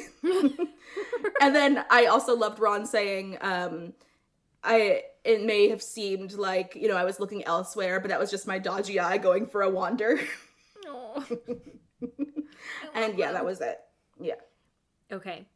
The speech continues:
Speaker 2: Uh, did you think for a
Speaker 1: And
Speaker 2: split second that Tanya was gonna propose? <laughs>
Speaker 1: <laughs> A little bit, like
Speaker 2: When she said, "I just have one question."
Speaker 1: Yeah.
Speaker 2: I was like,
Speaker 1: What was the
Speaker 2: "Oh,
Speaker 1: question?
Speaker 2: oh,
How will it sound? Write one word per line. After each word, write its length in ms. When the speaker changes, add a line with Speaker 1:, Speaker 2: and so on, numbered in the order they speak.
Speaker 2:
Uh, 40
did 140
you 100
think 220
for 140
a 20
Speaker 1:
And 80
Speaker 2:
split 480
second 320
that 120
Tanya 260
was 120
gonna 140
propose? 480
<laughs> 60
Speaker 1:
<laughs> 840
A 60
little 280
bit, 340
like 340
Speaker 2:
When 160
she 120
said, 180
"I 80
just 140
have 160
one 240
question." 640
Speaker 1:
Yeah. 260
Speaker 2:
I 100
was 120
like, 100
Speaker 1:
What 80
was 80
the 60
Speaker 2:
"Oh, 80
Speaker 1:
question? 280
Speaker 2:
oh, 160